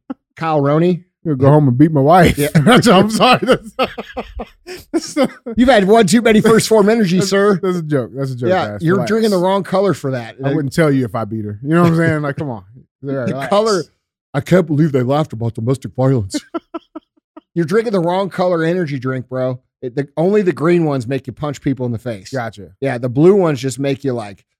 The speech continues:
Speaker 1: play video games. The orange ones, which is my favorite,
Speaker 2: Well, it's
Speaker 1: clearly.
Speaker 2: just, it's like they all have superpowers.
Speaker 1: Yes.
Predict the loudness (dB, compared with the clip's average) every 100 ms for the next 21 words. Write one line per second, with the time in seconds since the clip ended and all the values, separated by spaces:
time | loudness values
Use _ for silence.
0 | -6 -2 2 2 2 2 0 0 -2 -6
1 | _ _ _ _ -10 0 2 2 2 0
2 | -2 -6 _ _ -8 -4 -4 -4 -4 -2
3 | -2 -2 -4 2 4 4 2 _ -20 -14
4 | -6 -4 0 0 0 -2 -4 -4 -6 -6
5 | -2 -2 -2 -8